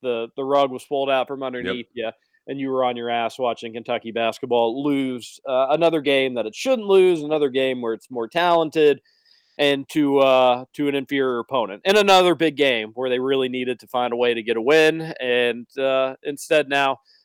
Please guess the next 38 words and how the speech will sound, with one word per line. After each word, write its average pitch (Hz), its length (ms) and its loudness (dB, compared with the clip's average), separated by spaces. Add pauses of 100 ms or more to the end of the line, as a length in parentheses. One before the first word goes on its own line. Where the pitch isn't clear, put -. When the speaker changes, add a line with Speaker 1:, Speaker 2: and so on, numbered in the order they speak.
(120)
Speaker 1:
they 135 140 0
are 127 120 0
rightfully 139 440 0
so 127 360 0
on 117 100 -2
the 117 80 -10
wrong 117 300 -4
side 113 400 -4
of 104 100 -16
the 110 120 -8
N 107 80 -12
C - 160 -18
double 107 140 -6
A 104 60 -6
tournament 107 540 -12
bubble. 120 400 0 (520)
He 190 140 2
couldn't 262 220 2
get 254 100 8
anything 247 260 6
else 226 180 6
going. 131 420 4 (200)
Uh, 135 200 0 (160)
couldn't 175 200 -4
get 165 140 -2
anybody 160 340 2
else 151 200 2
going. 135 260 2
I'm, 135 160 -12
I, 151 100 -2 (220)
for 175 120 -2
the 165 80 0
first 214 300 0
time 196 240 2
all 185 140 4
season, 156 400 -6
I 131 120 -6
think, 131 280 -4